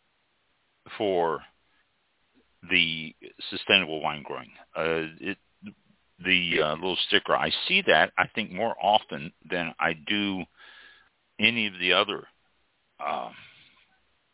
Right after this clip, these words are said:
fields of background,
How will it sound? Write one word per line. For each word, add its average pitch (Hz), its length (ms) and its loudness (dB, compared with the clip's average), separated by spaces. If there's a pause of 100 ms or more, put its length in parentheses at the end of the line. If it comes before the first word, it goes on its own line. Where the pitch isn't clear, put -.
(1600)
fields 71 360 -2
of 67 200 -6
background, 80 640 2